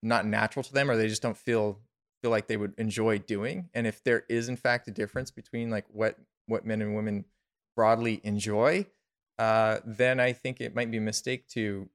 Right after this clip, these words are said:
you know, encourage people to go down a career path that they're actually, like, likely not to enjoy. Um, however, you know, of course, there's exceptions all over, so everyone should make their own individual choice. But, um, I think trying to target a specific ratio,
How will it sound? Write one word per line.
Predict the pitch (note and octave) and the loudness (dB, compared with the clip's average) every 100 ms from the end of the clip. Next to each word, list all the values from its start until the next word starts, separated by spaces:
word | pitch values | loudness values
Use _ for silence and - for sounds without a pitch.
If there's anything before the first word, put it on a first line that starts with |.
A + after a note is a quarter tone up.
| _ | _
you | A2 | -8
know, | G2+ | -6
encourage | G2+ - - A#2 - | -6 -6 -2 -2 -2
people | A#2+ F#2+ | -8 -8
to | G#2 | -4
go | G#2+ | 0
down | G#2+ G#2+ | 0 0
a | G2+ | -2
career | - G#2 A2+ C#3 | -6 -2 0 -2
path | - G2+ G2+ | 0 0 0
that | - - | -2 -2
they're | |
actually, | G#2 G#2+ - G#2+ | -2 -2 -4 -2
like, | G2 - _ _ _ _ _ _ | -2 -6 _ _ _ _ _ _
likely | A2 A2+ A#2 G#2 | 0 0 0 -2
not | G#2+ - | -2 -4
to | - | -8
enjoy. | G2 G2 G#2+ G#2 F2 - _ _ _ - | -12 -4 -2 -2 -4 -8 _ _ _ -4
Um, | B2+ A#2+ | -2 2
however, | E3 E3 | 2 2
you | C#3 | 0
know, | C#3+ B2+ - | 0 -2 -6
of | |
course, | - D#3 D3 | -2 0 2
there's | C3 | 0
exceptions | A2+ B2+ - - G#2+ G2+ - - _ - | 4 4 4 0 0 0 -2 -4 _ 2
all | A2+ G#2+ | 4 6
over, | A#2+ G2+ | 4 2
so | G2 A2+ | -2 0
everyone | G#2+ A2 A2 G2+ | 2 2 -2 -2
should | F#2+ G#2 | -6 -6
make | G#2+ G#2 | -6 -4
their | G#2 | -6
own | G#2 | -4
individual | G#2 G2+ A2 G#2 G#2 - _ | -4 -4 -8 -8 -10 -10 _
choice. | - C3+ G#2 - | -2 0 0 -2
But, | G#2+ G#2 - - | -4 -4 -6 -6
um, | G#2+ G#2 F2+ _ _ _ _ _ _ - - | -4 -4 -6 _ _ _ _ _ _ -10 -4
I | |
think | A#2 C3 | -4 -4
trying | - C3 C#3 | -2 0 2
to | B2 | 0
target | - B2+ C3+ A#2+ - _ _ _ _ _ | 2 4 6 4 2 _ _ _ _ _
a | A#2+ | -2
specific | A2 B2 - A#2+ G2+ | 0 0 2 2 0
ratio, | G2+ A#2 C#3 - G#2+ G2+ G2+ G2+ | 2 2 2 0 2 2 0 -4